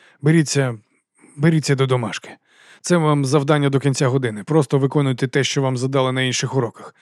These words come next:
Залишайтеся на ваших місцях і сидіть тихо, поки не задзеленчить дзвінок». Я полишив кімнату без додаткових пояснень. В коридорі через дрижаки ледь не впав на підлогу.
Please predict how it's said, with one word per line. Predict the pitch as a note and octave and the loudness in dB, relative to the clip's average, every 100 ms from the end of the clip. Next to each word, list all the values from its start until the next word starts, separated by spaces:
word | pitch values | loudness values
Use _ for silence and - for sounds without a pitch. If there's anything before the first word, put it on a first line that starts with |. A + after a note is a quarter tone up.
| _ - - - | _ -20 -18 -2
Залишайтеся | D3+ F3+ F#3+ D#3+ D3+ D#3 | 2 2 4 2 2 0
на | D3 | 0
ваших | D3+ C#3+ C3+ | 0 -2 0
місцях | D3+ - G3+ - | 0 2 0 0
і | |
сидіть | - C#3+ D3 C3 | -2 0 0 0
тихо, | G#3+ D#3+ C3 | 0 0 0
поки | B2 C3 C3 | -2 -2 0
не | C3 | 0
задзеленчить | B2+ C3 C#3+ C#3+ C3+ C#3 | 0 0 2 2 0 -4
дзвінок». | A#2+ C3+ A#2 G2 - _ _ _ _ _ _ | -4 -4 -4 -10 -20 _ _ _ _ _ _
Я | C3+ | 0
полишив | B2+ C3 B2 B2+ | 2 0 0 -2
кімнату | G#2+ B2+ C3+ B2+ B2 | -4 -4 -2 -2 -2
без | B2 A#2 | -4 -2
додаткових | C3 B2 - B2+ A#2+ | -2 0 0 -2 -2
пояснень. | C#3+ A#2 G2 - - _ _ _ _ _ | -4 -6 -8 -16 -20 _ _ _ _ _
В | - | -2
коридорі | C3+ C#3 F3 D3+ | 0 2 4 4
через | B2+ C3 B2 | 0 -2 -4
дрижаки | A#2+ C3+ C3 C3+ - D3+ | 0 0 2 0 0 -2
ледь | B2 A#2+ | -2 -2
не | B2+ | -4
впав | A#2+ C3 A#2+ | -4 -2 -2
на | B2 | -4
підлогу. | C3 C3+ A#2 F#2 | -4 -4 -4 -8